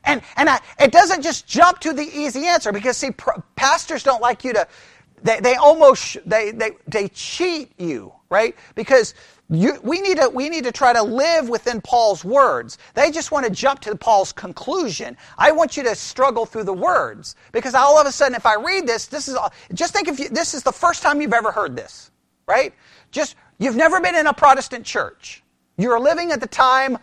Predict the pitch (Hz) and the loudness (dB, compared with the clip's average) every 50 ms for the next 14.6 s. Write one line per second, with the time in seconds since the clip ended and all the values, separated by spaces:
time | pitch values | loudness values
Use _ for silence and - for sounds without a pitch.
0 | _ _ _ - 202 190 - - 240 226 160 104 92 - - _ _ _ _ _ | _ _ _ -4 -4 -4 -2 4 6 6 6 6 2 -6 -16 _ _ _ _ _
1 | _ _ _ _ _ _ _ _ _ _ _ _ _ _ - - - 240 285 330 | _ _ _ _ _ _ _ _ _ _ _ _ _ _ -4 -2 4 8 10 10
2 | 349 349 359 349 392 440 403 359 339 349 359 339 285 247 240 220 214 - 190 180 | 10 10 8 6 6 6 6 6 8 8 10 10 10 8 6 4 2 2 -2 -2
3 | - 185 208 247 285 311 339 349 359 370 403 415 - - _ - - - - - | 0 4 8 10 12 12 12 12 12 12 12 10 6 -2 _ -16 -18 -16 -14 -18
4 | - _ _ _ _ _ _ - - 269 277 254 220 160 269 330 330 320 302 302 | -18 _ _ _ _ _ _ -2 0 4 4 4 6 8 10 10 12 12 10 10
5 | 294 269 233 165 - - - _ _ _ _ _ _ _ _ - 196 240 254 - | 10 10 10 8 6 2 -6 _ _ _ _ _ _ _ _ -8 -2 -2 -2 0
6 | - 285 254 220 180 147 - 370 392 440 453 403 359 349 339 285 240 220 214 233 | 2 4 4 4 4 8 10 10 10 10 8 8 10 12 12 12 12 10 8 6
7 | - - _ _ _ - - 190 294 302 311 311 311 294 285 269 302 294 302 294 | 4 0 _ _ _ -4 6 8 10 10 10 8 8 6 6 6 4 -2 0 -2
8 | 269 254 208 277 359 - - 208 180 156 139 - - - 107 - _ _ - 254 | 0 2 2 2 2 2 0 -4 -4 -4 -8 -8 -10 -18 -20 -20 _ _ -2 -2
9 | 269 262 - - 349 339 339 359 311 311 320 320 311 247 160 110 92 - _ _ | -2 -2 4 8 10 12 12 12 10 6 -2 2 2 2 2 2 -2 -14 _ _
10 | _ _ _ _ _ _ _ - - - 254 294 294 302 302 302 311 294 320 370 | _ _ _ _ _ _ _ -16 -4 -2 0 0 0 0 0 0 -2 0 0 2
11 | 403 427 427 330 202 220 190 196 247 - - - - _ _ - - - - - | 4 4 2 2 4 2 2 2 2 -2 -6 -12 -14 _ _ -20 -20 -20 -8 0
12 | - 254 269 269 269 285 285 240 208 254 233 196 233 240 220 190 185 240 269 247 | 0 2 2 2 0 0 -2 0 4 4 4 4 4 2 0 -2 -4 -2 -2 -2
13 | 175 - - 247 262 233 - 190 226 262 262 247 240 208 208 262 294 277 240 190 | -2 0 2 4 4 4 4 4 4 4 4 2 0 2 4 8 10 10 10 8
14 | 165 135 208 254 269 254 - - 180 175 180 175 | 6 4 4 4 4 4 2 -4 -6 -6 -6 -10